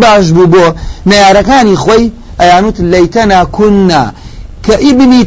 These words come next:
تەیمیەتە، لەیتەنا کوننا مع ئەصدقائینا کە ئیبنی تەیمیەتە مع ئەعدائیه. خۆزگا ئێمە لەگەڵ دۆستەکانمانە، وەکوی ئیبن تەیمیە ڕەوشکەین، چۆن لەگەڵ دوژمنەکانی ڕەوش دەکات؟ کە مژدەیان داپێکەی کەسێک هات بۆ لای،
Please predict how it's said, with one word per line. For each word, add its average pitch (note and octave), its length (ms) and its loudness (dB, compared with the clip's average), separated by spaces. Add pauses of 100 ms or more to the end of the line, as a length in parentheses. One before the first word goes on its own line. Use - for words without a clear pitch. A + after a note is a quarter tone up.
تەیمیەتە، C#4 760 2 (280)
لەیتەنا A3+ 400 0 (140)
کوننا A3+ 360 0 (100)
مع G#3+ 120 2 (160)
ئەصدقائینا B3+ 880 2 (440)
کە - 140 -4
ئیبنی E3 340 -2
تەیمیەتە D3+ 640 -4
مع D3 100 0 (120)
ئەعدائیه. G#2+ 560 -4 (200)
خۆزگا D#3+ 460 0
ئێمە G#3+ 260 2
لەگەڵ G#3 300 0
دۆستەکانمانە، A3+ 880 0 (320)
وەکوی A3 360 0
ئیبن G3 180 0 (120)
تەیمیە G#3 340 0
ڕەوشکەین، F#3+ 460 0
چۆن A#3+ 200 0
لەگەڵ E3 220 0
دوژمنەکانی C3+ 600 -2
ڕەوش G#2+ 240 -8
دەکات؟ - 220 -18 (840)
کە D#3+ 140 -2
مژدەیان G#3+ 400 2
داپێکەی F#3 460 0
کەسێک G3+ 280 -2
هات G3 140 0
بۆ G#3 100 2
لای، G3+ 120 2